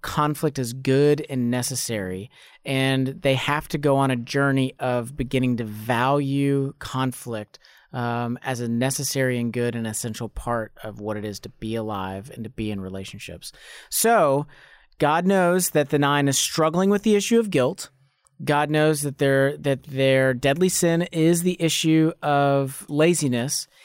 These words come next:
He responds to that guilt with his forgiveness, and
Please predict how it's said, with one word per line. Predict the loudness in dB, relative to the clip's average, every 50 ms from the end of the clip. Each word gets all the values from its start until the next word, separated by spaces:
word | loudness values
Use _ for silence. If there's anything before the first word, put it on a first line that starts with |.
| -20 -20 _
He | 0 0 2
responds | 2 2 0 -2 -6 -8 -4 -2 0 2 4 4 6 4 4 2 2
to | -2 0 2 4 6 6 6 6 4
that | 4 2 2 2 0 -4 -6 0
guilt | 2 2 4 4 2 0 -4 -10 -14 -16 -20 -20 _ _ -10
with | -8 -4 0 2 2 2 0 0
his | 0 0 0 0
forgiveness, | -2 -4 -4 -4 -4 -2 0 0 0 0 0 -4 -4 -4 -6 -6 -6 -8 -8 -12 _ _ _ _ _ _ _
and | 0 2 2 2 2 2 2 0 0 -2 -2 -6